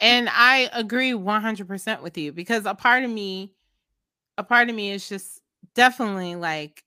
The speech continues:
no, women can do way more than just housework and all this other stuff. And, um, we can have jobs. We can be businesswomen on top of taking care of home and doing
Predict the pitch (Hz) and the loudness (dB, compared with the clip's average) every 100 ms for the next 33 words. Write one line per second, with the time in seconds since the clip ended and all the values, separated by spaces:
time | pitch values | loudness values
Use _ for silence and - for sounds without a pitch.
0 | - 180 160 156 170 165 180 175 165 165 | -12 -8 -6 -8 -8 -10 -10 -10 -12 -14
1 | 160 165 170 165 165 160 160 160 160 156 | -14 -14 -10 -10 -8 -6 -6 -6 -8 -8
2 | 156 151 151 151 - 156 156 156 160 156 | -10 -12 -10 -12 -8 -2 -2 -4 -8 -8
3 | 147 156 156 147 147 - 156 151 - 151 | -8 -10 -8 -8 -10 -10 -10 -10 -8 -6
4 | 143 143 143 135 135 _ - _ _ _ | -6 -8 -12 -12 -14 _ -20 _ _ _
5 | - 165 156 147 143 - _ _ _ _ | 0 0 0 -4 -10 -18 _ _ _ _
6 | _ _ _ _ - 160 190 185 175 160 | _ _ _ _ -14 -8 -6 -4 -8 -10
7 | - 180 165 156 156 156 156 151 170 165 | -10 -6 -4 -6 -8 -6 -6 -4 0 0
8 | 147 147 - 160 156 160 160 156 160 156 | 0 -4 -8 -8 -6 -8 -6 -6 -6 -6
9 | 156 156 156 147 143 - 156 151 - 160 | -8 -10 -8 -8 -8 -6 -6 -8 -2 0
10 | 151 147 143 - 175 156 147 139 156 135 | 0 -6 -10 -10 -8 -8 -8 -10 -8 -8
11 | - 160 147 139 135 _ _ _ _ _ | -6 -6 -6 -8 -12 _ _ _ _ _
12 | 151 156 143 139 120 _ _ _ _ _ | -4 -4 -4 -8 -12 _ _ _ _ _
13 | _ _ _ - _ 180 170 160 147 135 | _ _ _ -20 _ -2 0 -2 -6 -10